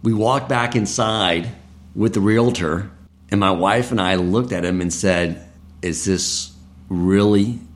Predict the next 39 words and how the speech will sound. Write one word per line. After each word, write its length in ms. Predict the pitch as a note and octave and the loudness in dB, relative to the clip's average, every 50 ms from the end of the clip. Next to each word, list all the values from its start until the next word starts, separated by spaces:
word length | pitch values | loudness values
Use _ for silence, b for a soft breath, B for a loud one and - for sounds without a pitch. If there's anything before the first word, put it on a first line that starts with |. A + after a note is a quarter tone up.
| - - | -12 -6
the 140 | F2 F2 F2 | -2 -2 -2
only 360 | - F2 E2+ F2 F2 - - | -2 -2 -2 -2 -2 -4 -4
option? 680 | - C#2+ D2+ E2 E2+ - - - F#2+ F#2 G2 G2 G2 - - - - - - - _ - - - | -2 0 0 0 0 0 -2 0 0 0 0 -2 -6 -14 -20 -20 -20 -20 -20 -20 _ -20 -12 -4
We'll 140 | E2+ F2+ E2+ | -2 -2 -2
buy, 720 | C2+ - E2+ E2 E2+ E2+ E2+ E2+ E2 E2 E2 E2 E2+ - - - | 0 0 0 2 2 2 2 2 2 2 0 0 -2 -4 -6 -2
we'll 160 | F2+ F2+ F2 | 0 0 0
rent, 380 | D2+ - F2+ E2 D#2+ D#2+ D#2+ - - - - - _ - - - | 2 0 0 0 0 0 -2 -4 -10 -20 -20 -20 _ -20 -12 -4
we're 160 | - G2 G2+ G2+ | 0 0 2 2
open 320 | G#2 A2 G2 G#2+ A2 G2 | 2 0 0 0 0 0
to 100 | F#2 E2+ | 0 0
that, 360 | D#2+ E2+ D#2+ D#2+ D#2 D#2+ - | 0 0 0 -2 -2 -4 -4
but 80 | E2+ D#2+ | -4 -4
is 180 | D#2+ E2 D#2+ | -2 -4 -2
this 140 | F2+ F2 E2+ | -2 -4 -4
the 160 | - - F2 | -2 -2 0
only 240 | E2 E2 E2 E2 D#2 | 0 2 0 0 0
option?" 640 | D2+ D#2+ E2 E2+ - - - G2+ F#2 F#2 F#2 F#2+ - - | 2 2 0 0 0 -2 0 0 0 0 0 -4 -8 -8
And 80 | - | -6
he 100 | D#2 D2+ | -4 -4
said, 260 | C#2+ - F2 D2+ C#2 D2 | -2 -2 -2 -2 -2 0
"Yes, 260 | F2 E2+ D#2 - - | 0 0 0 0 -2
this 240 | - F2+ D#2+ D#2 E2 | -4 -4 -4 -4 -2
rental 580 | E2 F2 F2+ F2+ - G#2 G#2+ A#2 A#2+ - - - - - - - - - | -2 -2 -2 0 0 0 0 0 -2 -8 -12 -20 -20 -20 -20 -18 -8 0
is 160 | G2+ F#2 E2 D#2 | 0 2 2 2
your 160 | F2 E2+ - | 0 0 0
only 460 | F#2 F2 E2+ E2+ E2+ E2+ E2 D#2 D#2 - - - - | 0 0 2 2 2 2 0 0 -4 -10 -16 -8 -6
option." 480 | C#2+ C#2 B1+ - - - B1 A1+ - - - - - - - - - | -6 -6 -4 -6 -6 -8 -6 -8 -10 -12 -16 -20 -20 -20 -20 -18 -8
My 140 | - F2+ F2+ | -4 -2 0
wife 260 | F#2 G2+ A2+ A#2 A2 | 2 2 2 0 0
and 100 | - G#2+ | 0 -2
I 60 | G2 F#2+ | 0 2
looked 240 | F#2+ G2+ G#2+ G2 G2 | 2 2 0 2 2
at 120 | F#2 F2 | 2 2
each 200 | E2+ E2 - - | 2 0 -2 -2
other, 420 | E2+ D#2+ D2+ E2 E2 D#2+ F2 - - - - - _ - - - | -2 0 0 0 -2 -2 -4 -8 -14 -18 -20 -20 _ -20 -18 -10
we 100 | - F2 | -6 -4
smiled, 600 | E2+ - - A2 G2 F2+ F2 D2+ C#2 C#2+ C2+ - - - - - - - - - | -4 -2 -2 0 0 0 0 0 -2 -4 -6 -10 -12 -18 -20 -20 -20 -20 -20 -12
and 140 | - E2+ D#2+ | -8 -6 -6
said, 480 | - - - E2+ D#2+ D#2+ D#2 D2 D#2+ | -4 -2 0 2 2 2 0 -2 -6